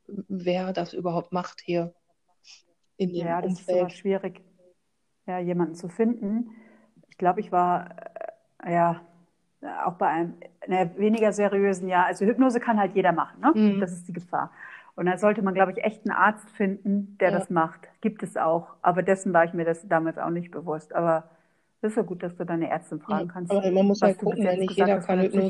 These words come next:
Speaker 2: Psycho-
Speaker 1: machen, glaub ich. Ich nicht je-
Speaker 2: Nee, vor allen Dingen, man muss damit umgehen können, wie der, wie der Mensch drauf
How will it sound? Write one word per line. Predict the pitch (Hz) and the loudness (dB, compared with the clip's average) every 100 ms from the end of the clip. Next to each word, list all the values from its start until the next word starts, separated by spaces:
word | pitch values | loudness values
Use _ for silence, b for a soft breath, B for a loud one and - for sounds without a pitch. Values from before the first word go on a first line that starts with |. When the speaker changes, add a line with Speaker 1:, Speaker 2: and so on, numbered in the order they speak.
| 202 | 2
Speaker 2:
Psycho- | |
Speaker 1:
machen, | 185 214 226 | 2 2 2
glaub | 214 214 | 4 4
ich. | 214 220 - _ _ _ _ _ _ _ _ _ - - 214 214 _ _ _ _ _ _ _ b b - | 4 2 -4 _ _ _ _ _ _ _ _ _ -20 -20 _ _ _ _ _ _ _ _ _ b b -10
Ich | 202 | -8
nicht | 202 185 | -8 -6
je- | 190 196 - _ _ - | 0 0 0 _ _ 2
Speaker 2:
Nee, | 214 202 254 | 6 8 6
vor | 254 175 | 6 4
allen | 185 214 | 6 4
Dingen, | 220 214 | 2 2
man | 208 196 | 2 0
muss | 214 214 | -2 0
damit | 202 196 | 0 2
umgehen | 208 226 220 | 0 0 0
können, | 196 208 196 | 0 -2 0
wie | 190 | 2
der, | 180 170 170 - | 4 4 4 0
wie | |
der | 175 | 0
Mensch | 170 175 175 | 2 0 -2
drauf | 202 | -2